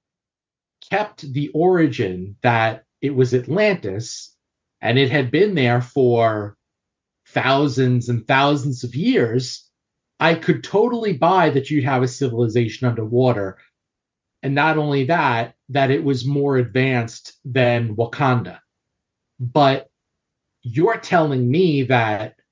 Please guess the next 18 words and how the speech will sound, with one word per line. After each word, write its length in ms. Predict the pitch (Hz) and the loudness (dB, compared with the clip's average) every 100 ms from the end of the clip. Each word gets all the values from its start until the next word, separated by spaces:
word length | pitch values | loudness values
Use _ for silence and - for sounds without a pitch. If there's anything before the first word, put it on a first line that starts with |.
| _ _ - | _ _ -2
they 160 | 143 | 0
drank 400 | 127 151 165 180 | 0 0 0 2
a 60 | 151 | 0
magic 420 | 151 156 123 127 | 0 -2 -2 -4
flower 460 | - 170 165 170 147 | -2 0 2 2 0
plant 540 | - 113 95 98 - - _ _ _ _ _ _ _ | -4 -6 -6 -10 -12 -20 _ _ _ _ _ _ _
that 580 | 131 147 139 135 131 - _ _ _ _ _ _ 110 | -4 0 2 4 2 -2 _ _ _ _ _ _ -6
didn't 520 | 190 226 190 170 160 _ _ _ | -4 -2 -2 -4 -6 _ _ _
just 460 | 135 165 135 - | 0 0 0 -6
make 340 | 131 156 156 - | -2 0 0 -2
them 160 | 131 | -4
stronger 640 | 127 - 160 151 151 123 139 | -4 -2 0 0 0 0 0
and 160 | 135 | 0
faster 640 | 127 151 135 123 131 123 117 | 0 2 0 -2 0 0 0
like 360 | 120 110 104 | 0 0 -2
Black 280 | - 113 107 | -2 -2 -2
Panther, 560 | 202 233 185 113 107 101 _ _ _ _ _ | -4 -2 -2 -4 -6 -8 _ _ _ _ _
but 240 | 143 143 | 0 0